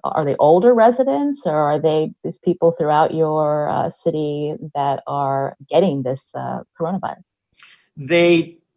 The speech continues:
Speaker 2: tend to be larger apartment buildings where they, um, may not be the richest apartment buildings in the world. They tend to come from the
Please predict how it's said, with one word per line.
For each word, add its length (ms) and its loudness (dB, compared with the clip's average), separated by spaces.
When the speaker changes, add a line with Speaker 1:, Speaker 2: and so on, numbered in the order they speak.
Speaker 2:
tend 260 -2
to 80 0
be 420 0
larger 640 2
apartment 520 -2
buildings 680 -4
where 760 -4
they, 640 -4
um, 580 -10
may 240 -8
not 260 -6
be 140 -8
the 140 -8
richest 480 -6
apartment 420 -2
buildings 480 -8
in 100 -10
the 80 -6
world. 400 0
They 140 -10
tend 220 -10
to 180 -12
come 240 -6
from 380 -6
the 280 -8